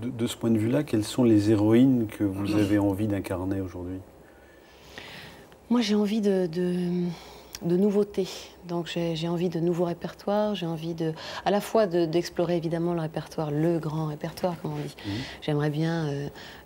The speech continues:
Speaker 2: euh, chanter Traviata, évidemment, parce que ça, c'est un rêve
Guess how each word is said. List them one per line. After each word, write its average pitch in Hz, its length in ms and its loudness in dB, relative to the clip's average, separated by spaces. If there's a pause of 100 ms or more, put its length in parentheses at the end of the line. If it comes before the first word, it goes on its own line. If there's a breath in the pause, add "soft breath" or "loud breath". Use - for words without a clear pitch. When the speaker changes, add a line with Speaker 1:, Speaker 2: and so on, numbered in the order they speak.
(120)
Speaker 2:
euh, 139 240 -6
chanter 147 280 -6
Traviata, 175 560 0
évidemment, 180 380 0
parce - 120 -10
que - 80 -10
ça, 147 60 -4
c'est - 200 -8
un 139 100 -4
rêve 143 320 -2